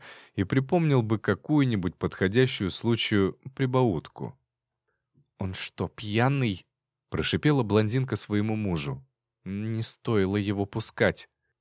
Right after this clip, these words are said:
«Это кто ещё пьяный?» Всеволод послал соседке возмущённый взгляд. «У него ещё и костюм рваный, погляди!» Наябедничала глазастая соседка мужу. «Он, наверное, в нём под забором валялся».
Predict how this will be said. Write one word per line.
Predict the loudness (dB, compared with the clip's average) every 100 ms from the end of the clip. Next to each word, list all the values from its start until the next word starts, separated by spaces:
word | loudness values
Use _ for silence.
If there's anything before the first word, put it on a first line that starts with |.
| _ _ _
«Это | 0 0
кто | 4 4
ещё | 4 0
пьяный?» | 0 2 4 2 -6 -12 _ _ _
Всеволод | 4 6 6 4 4
послал | 0 4 2
соседке | 2 -2 0 -2 0
возмущённый | -2 0 0 0 0 0
взгляд. | -2 0 0 0 -8 _ _ _ _ _ _
«У | 2
него | 4 6
ещё | 4 4 0
и | -2
костюм | 0 0 0 2 2 4
рваный, | 4 4 2 0
погляди!» | 0 2 2 2 2 2 0 _ _ _ _
Наябедничала | 2 6 6 4 0 -2 0 2 2
глазастая | 4 4 4 2 2 0
соседка | 2 -2 -2 -2 -2
мужу. | -2 0 -2 -4 -10 -14 _ _ _ _
«Он, | -2 0
наверное, | 0 2 2 2 0
в | 0
нём | 0 0 -2 -18 _
под | 0 2
забором | 2 4 4 4 4
валялся». | 2 2 2 -2 -4 -6